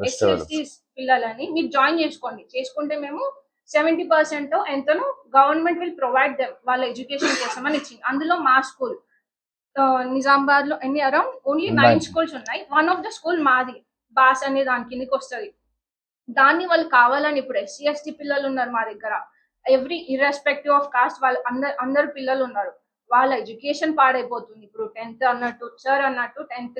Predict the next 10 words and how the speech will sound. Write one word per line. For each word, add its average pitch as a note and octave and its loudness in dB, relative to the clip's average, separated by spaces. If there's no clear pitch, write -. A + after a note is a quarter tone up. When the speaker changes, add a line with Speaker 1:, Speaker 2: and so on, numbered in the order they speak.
Speaker 2:
క్లాసెస్ B3 -4
జరుగుతున్నాయి, A#3+ -8
అవన్నీ, A#3+ -6
ఉమ్, C4 -4
exams C4+ 0
and A#3 -8
all G#4+ 0
అన్ని F#4 2
డిస్టర్బ్ E4 2
అవుతున్నాయి. C4+ 0